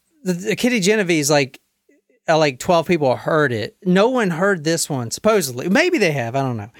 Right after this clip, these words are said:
I'll tell you why. I'll get to that in a second. He killed another near the entrance to Calcutta subway, which is, like, the subway for the whole city.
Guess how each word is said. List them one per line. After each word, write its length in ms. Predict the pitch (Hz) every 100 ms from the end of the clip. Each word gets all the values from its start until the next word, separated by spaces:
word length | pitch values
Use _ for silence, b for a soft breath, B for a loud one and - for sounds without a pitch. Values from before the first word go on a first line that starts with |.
| B B
I'll 160 | 226
tell 200 | 240 269
you 100 | 240
why. 200 | 180 135
I'll 140 | 147 175
get 140 | 170
to 60 | 156
that 60 |
in 60 | 131
a 20 |
second. 300 | 117 123 104 _ B B -
He 120 | 208
killed 240 | 208 269 247
another 420 | 214 214 214 208
near 220 | 196 185
the 80 | 165
entrance 640 | 175 175 196 185 - - _ -
to 180 | - 170
Calcutta 520 | 175 170 - 185 170
subway, 760 | - - 147 127 120 110 139 - _ _ _ _ -
which 180 | 156 170
is, 220 | 165 160
like, 220 | 175 156
the 160 | 165 139
subway 760 | - - 208 190 165 156 147
for 300 | 139 160 143
the 100 | 139
whole 240 | 139 147 135
city. 580 | - 190 143 95 107